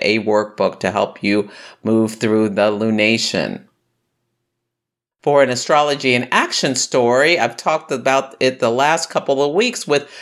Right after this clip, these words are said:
Venus retrograde in Leo, one of the biggest transits of the year,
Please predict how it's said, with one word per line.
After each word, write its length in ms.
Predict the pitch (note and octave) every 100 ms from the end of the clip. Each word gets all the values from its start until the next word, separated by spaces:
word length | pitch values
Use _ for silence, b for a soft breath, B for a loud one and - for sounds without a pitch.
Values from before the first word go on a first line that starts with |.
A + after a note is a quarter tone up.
| B
Venus 440 | B2 C3+ F#3 A#3 -
retrograde 880 | C#3+ D#3 D3+ C#3+ D3 D3 D3+ D3+ C#3
in 380 | A#2+ D3+ E3+ D#3+
Leo, 280 | D3 C#3+ C#3
one 220 | B2+ C#3
of 120 | F3
the 60 | F#3
biggest 460 | D#3 D#3 E3 D#3+
transits 500 | - C3+ C3+ D3 F3 -
of 260 | F3 F3
the 100 | A3
year, 640 | G3 C#3 B2 B2 C#3 F#3+